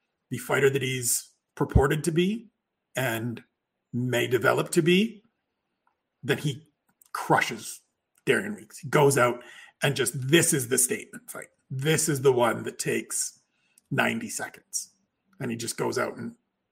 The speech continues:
House of Fire puts it on him. We're done here. But if he doesn't do that, and this turns into two rounds, three rounds,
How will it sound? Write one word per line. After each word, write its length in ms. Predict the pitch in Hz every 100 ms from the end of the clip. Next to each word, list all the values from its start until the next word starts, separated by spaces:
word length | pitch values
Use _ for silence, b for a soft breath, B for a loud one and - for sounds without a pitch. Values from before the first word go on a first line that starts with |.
| _ _ _ _ -
House 260 | - 143 143
of 80 |
Fire 260 | 139 127 113
puts 260 | - 135 135
it 60 |
on 180 | 123 117
him. 160 | 113 107 _ _ _ _ -
We're 160 | 131 117
done 240 | 117 101
here. 240 | - - - _ _ _ _ _ _ _ _ _ _ _ _ _ _ _ _ _ -
But 120 | 139
if 80 | 117
he 60 | 131
doesn't 300 | 160 165 123
do 160 | 107
that, 340 | 104 - - _ _ _ -
and 120 | 127
this 140 | 117 -
turns 340 | 139 143 131
into 680 | 170 170 147 123 117 110 - _ _ _ _ _ _ _ _ _ _ _ _ _ -
two 160 | 151
rounds, 360 | 117 113 117 -
three 200 | 123 110
rounds, 600 | 110 110 107 104 -